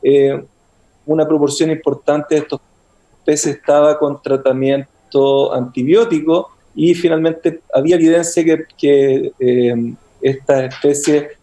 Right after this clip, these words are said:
presentaban algunas, algunos síntomas de enfermedades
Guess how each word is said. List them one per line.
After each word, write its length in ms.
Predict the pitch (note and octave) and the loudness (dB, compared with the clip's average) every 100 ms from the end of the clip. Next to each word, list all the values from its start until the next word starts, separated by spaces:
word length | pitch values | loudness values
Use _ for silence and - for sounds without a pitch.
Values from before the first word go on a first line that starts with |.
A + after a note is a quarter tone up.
| _ | _
presentaban 680 | C#3 C3 C#3 C3+ D#3 D#3 D#3 | -4 -2 -4 0 2 2 0
algunas, 840 | D3 D3 D3 C#3+ C#3 - - - - | 0 -2 0 0 -2 -8 -14 -8 -4
algunos 380 | B2+ D3 C3 | 0 0 -2
síntomas 520 | - E3+ E3 D3+ D3 C3+ | 0 -2 -2 -2 -2 -2
de 60 | |
enfermedades 640 | C3 C#3+ C3+ C#3 C#3+ D3+ | -2 0 2 2 2 0